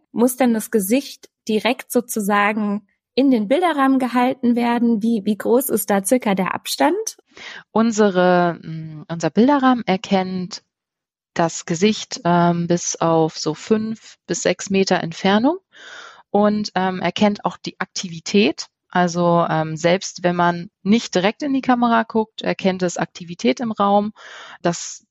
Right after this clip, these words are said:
Speaker 2: die K I erkennt aber auch, wenn man leicht seitlich in den Bilderrahmen
Speaker 1: Mhm.
Speaker 2: schaut, sodass auf jeden Fall eine große Spannweite im Raum abgedeckt ist.
Speaker 1: Wahnsinn, finde ich super, super spannend. Ähm,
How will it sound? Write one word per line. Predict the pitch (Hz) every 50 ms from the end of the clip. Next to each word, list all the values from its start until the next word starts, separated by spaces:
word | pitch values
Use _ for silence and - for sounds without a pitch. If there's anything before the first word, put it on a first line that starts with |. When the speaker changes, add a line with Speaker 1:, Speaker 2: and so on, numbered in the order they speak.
| - -
Speaker 2:
die | 175 165 165 160
K | - 190 180 170
I | - 185 185 -
erkennt | - 175 - - 185 185 185
aber | 180 175 175 165 -
auch, | - 165 - -
wenn | 165 165
man | 160 160 160 160
leicht | 156 160 160 160 - - -
seitlich | - 214 262 294 - 226 214 214 208 - -
in | - 185 185 185 185 190 190 196 190 185 - -
den | 180 185 180
Bilderrahmen | 190 190 190 190 185 175 175 175 170
Speaker 1:
Mhm. | 185 208
Speaker 2:
schaut, | 214 190 175 165 165 165 - - - - - - - -
sodass | - - 170 160 165 165 -
auf | - 170 160 -
jeden | - 170 175 175 180 175
Fall | - - 170 170 165 170 -
eine | 165 165 170 165 156
große | - 170 165 165 165 - - 175 170 160 156 156 151 151 151 - - 156 -
Spannweite | - - - 156 156 156 156 151 151 - - 156
im | 151 147 143
Raum | 143 139 143 -
abgedeckt | - 120 _ - 131 - - 123 _ _ -
ist. | 240 - - - _ _ _ _ _ _ _ _ _ _ _ _ _ - - - - - - - - _
Speaker 1:
Wahnsinn, | - 220 208 208 214 220 208 - 214 214 220 233 233 226
finde | - - 214 214
ich | 208 190 -
super, | - 254 254 - - 233 220
super | 220 226 - 226 214
spannend. | - - - 208 208 202 190 196 247 285 277 - - - - -
Ähm, | 190 208 208 202 202 214 214 208 208 196